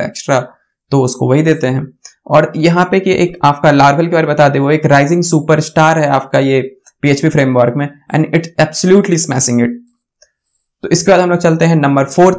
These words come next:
पे। फोर्थ नंबर पे हमारा आता है Go, या कुछ लोग इसे Golang भी कहते हैं। तो आपको बता दें, Go को दो हज़ार सात में जाके Google द्वारा डेवलप किया गया था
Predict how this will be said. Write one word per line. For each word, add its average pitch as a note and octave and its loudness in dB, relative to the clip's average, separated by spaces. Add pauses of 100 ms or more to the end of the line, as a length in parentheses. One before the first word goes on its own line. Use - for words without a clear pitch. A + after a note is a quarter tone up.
पे। D#3+ 2 (280)
फोर्थ G#3+ 2
नंबर G3 2
पे E3+ -2
हमारा D#3 4
आता C#3+ 0
है C#3 2 (260)
Go, D3+ 4 (360)
या C3 4 (120)
कुछ D#3 -6
लोग D3+ 2
इसे C#3+ 0
Golang C3+ 4
भी C3 2
कहते A#2+ 0
हैं। C3+ 0 (220)
तो D3 -2
आपको C#3+ -2
बता D#3+ 2
दें, E3 2 (200)
Go D3+ 2
को C#3 -2 (520)
दो C#3 4
हज़ार D#3 4
सात E3+ 0
में D#3+ 2
जाके C3 0
Google D3 2
द्वारा D#3 0
डेवलप C3+ 0
किया B2+ 0
गया A#2+ 2
था C#3+ -2